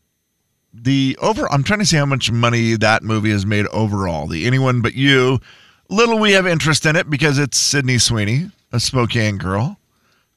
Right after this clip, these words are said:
Uh, forty-three point seven million overall,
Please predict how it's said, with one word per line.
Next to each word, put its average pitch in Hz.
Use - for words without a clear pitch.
Uh, 131
forty-three 143
point 131
seven 127
million 107
overall, 117